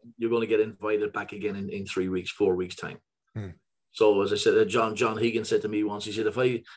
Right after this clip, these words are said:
Speaker 1: if I could clone your D N A, I'd put you out on the road seven nights a week," you know? So I said, "I know you would."
Speaker 2: I'd say you had a right go at it once he had you, <laughs> trying to get you out there, you
Speaker 1: So,
Speaker 2: know?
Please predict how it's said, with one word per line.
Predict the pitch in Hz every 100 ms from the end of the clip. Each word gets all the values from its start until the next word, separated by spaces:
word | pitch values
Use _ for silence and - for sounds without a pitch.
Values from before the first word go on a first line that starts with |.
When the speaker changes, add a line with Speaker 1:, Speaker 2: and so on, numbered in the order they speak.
| -
Speaker 1:
if | 131
I | 160
could | 156 156
clone | 175 156 139
your | 143 139
D | 135 139
N | 139
A, | 139 120 131 - _ _
I'd | 127 131
put | 143 139
you | 143
out | 139
on | 135
the | 139
road | 139 127
seven | - 135 139
nights | 131 120
a |
week," | 123 110 - - _ _ -
you | 101
know? | 104 117 -
So | 101
I |
said, | 101 113
"I | 139 147
know | 170
you | 226
would." | 196 143 - _ _ -
Speaker 2:
I'd | -
say | 180 180
you |
had | 165
a | 165
right | 175 160
go | 180 185
at |
it | 170
once | 160 160
he | 147
had | 147 196
you, | 170 135 131 156 523 -
<laughs> | 190 170 - 165
trying | 175 175
to | 131
get | 147 143
you | 139
out | 156
there, | 160
you | 123
Speaker 1:
So, |
Speaker 2:
know? | 147